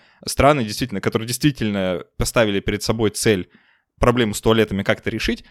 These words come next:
добивались выдающихся успехов. И, собственно, это почему Всемирный день туалета такой важный день, потому что если мы про эти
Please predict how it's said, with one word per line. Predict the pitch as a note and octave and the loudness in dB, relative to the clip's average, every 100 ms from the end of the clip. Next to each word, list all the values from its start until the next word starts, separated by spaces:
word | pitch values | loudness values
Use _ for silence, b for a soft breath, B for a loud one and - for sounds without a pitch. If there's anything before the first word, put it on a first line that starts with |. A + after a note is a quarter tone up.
| b | b
добивались | B2 A#2+ D3+ F3 | 0 2 4 2
выдающихся | B2 A#2+ C3+ D3+ B2 B2+ | 2 2 2 0 -4 -2
успехов. | A#2+ - F2+ - - _ B B | -2 -2 -2 -4 -18 _ B B
И, | B2+ B2+ A#2+ | 0 2 2
собственно, | - C3+ C#3+ | 0 -2 -2
это | - G#3+ - | 2 2 2
почему | - B2 C#3+ E3 | -4 -2 -2 -2
Всемирный | - C3+ B2+ | -4 -6 -6
день | A#2+ A2 | -6 -4
туалета | A#2+ B2 A2 | 0 0 0
такой | - A2 | -4 0
важный | G#2 G#2 G#2 | 0 0 0
день, | F#3 G#3+ | 0 0
потому | A#2 A2 | -2 -4
что | - | -4
если | A2 B2+ - | -2 -2 -2
мы | A#2 | -4
про | A2+ G#2 | 0 0
эти | G2+ F#2+ F2+ F2 | 0 -4 -4 -4